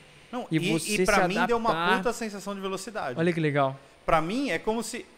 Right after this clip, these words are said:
Speaker 1: eu consigo ver a tua arte de uma forma, aquele carro assim.
Speaker 2: Aham.
Speaker 1: E, eu vejo, como eu vejo aquilo, na hora que você, po-, po-, é até estranho falar isso, mas eu vejo esse carro na Mulsanne,
Speaker 2: Aham.
Speaker 1: uma foto tirada de cima à noite.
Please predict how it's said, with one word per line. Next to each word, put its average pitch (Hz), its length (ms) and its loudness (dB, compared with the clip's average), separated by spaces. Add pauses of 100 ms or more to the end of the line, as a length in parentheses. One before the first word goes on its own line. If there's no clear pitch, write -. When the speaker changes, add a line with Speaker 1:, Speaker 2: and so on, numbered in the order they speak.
(180)
Speaker 1:
eu 196 120 -2
consigo 226 420 -6
ver 175 260 0
a 135 40 -6
tua 143 220 -4
arte 135 640 -6 (420)
de - 60 -14
uma 151 140 -6
forma, 120 340 -6
aquele 139 220 -10
carro 160 280 -2
assim. 175 380 -8 (160)
Speaker 2:
Aham. 156 300 -2 (480)
Speaker 1:
E, 135 200 -10
eu 190 240 2
vejo, 143 640 -4 (420)
como 220 180 -8
eu 226 80 -2
vejo 123 400 -8
aquilo, 104 360 -14 (140)
na 123 160 -10
hora 139 140 -8
que 135 100 -20
você, 123 160 -12 (460)
po-, 156 160 -14 (100)
po-, 165 100 -12
é 170 60 -10
até 202 180 -14
estranho 160 400 -8
falar 120 240 -10
isso, 110 160 -14 (320)
mas 147 160 -6
eu 214 120 4
vejo 180 400 -2
esse 165 140 -6
carro 170 200 0
na 196 120 -6
Mulsanne, 190 680 -4 (340)
Speaker 2:
Aham. 165 260 2
Speaker 1:
uma 214 160 0
foto 214 320 -2
tirada 202 360 0
de - 80 -10
cima 220 240 -8
à - 20 -8
noite. 208 540 -4